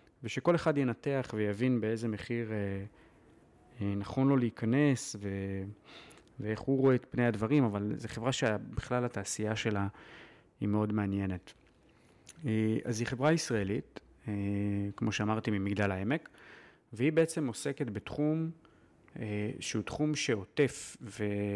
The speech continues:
אה, מלוויין את תחום הסמיקונדקטורס, אה, תחום הצ'יפים. היא לא יצרנית של צ'יפים, אה, זה לא חברה שהיא כמו, אה, אינטל או טאוור, אלא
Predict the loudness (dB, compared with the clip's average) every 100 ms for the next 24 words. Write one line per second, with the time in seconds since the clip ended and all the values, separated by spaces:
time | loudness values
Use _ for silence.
0 | -4 -8 -20 _ _ -6 -2 0 0 0
1 | -2 0 4 6 6 4 -4 _ _ -20
2 | _ _ -8 -6 -2 0 2 0 -6 -12
3 | -6 0 2 2 0 -6 -4 0 2 2
4 | 0 0 0 -4 -4 -6 -10 -12 -20 -20
5 | -20 -20 -12 -2 0 0 -2 0 0 2
6 | 0 -2 -4 -12 _ _ _ -20 -20 _
7 | 0 6 6 6 2 2 2 0 -4 -2
8 | 0 0 0 -4 _ _ -20 -20 _ -4
9 | 0 2 2 2 2 0 0 -2 0 2
10 | 2 -2 -4 0 0 -2 -4 -2 0 2
11 | 0 0 -2 -6 -16 -20 _ -4 0 0
12 | 2 2 2 -2 -4 -6 -6 -6 -8 -6
13 | 0 2 4 2 -2 -8 -20 -20 -20 _
14 | _ 0 2